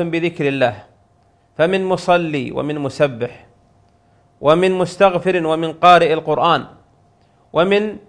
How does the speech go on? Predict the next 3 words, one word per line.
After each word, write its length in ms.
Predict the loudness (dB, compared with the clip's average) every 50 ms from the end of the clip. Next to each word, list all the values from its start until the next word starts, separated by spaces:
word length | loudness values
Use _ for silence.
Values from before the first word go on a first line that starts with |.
| _ _ _ _ _ _ _ _ _ _ _ _ _ _ _ -8
متنفل 880 | -4 0 2 2 4 4 2 0 2 0 2 2 2 0 -2 -2 -8 -14 -20 _ _ _ _ _ _ _ _ _ _ _ _ _ _ _ _ _ _ -4
ومن 520 | -2 0 0 0 0 -2 -4 -6 -10 -14 -18 -20 _ _ _ _ _ _ _ _ _ _ _ _ _ _ _ _ _ _ _ _ _ _ _ -14
متذكر 800 | -4 0 0 2 2 0 0 -2 -4 -2 -2 -2 -4 -6 -8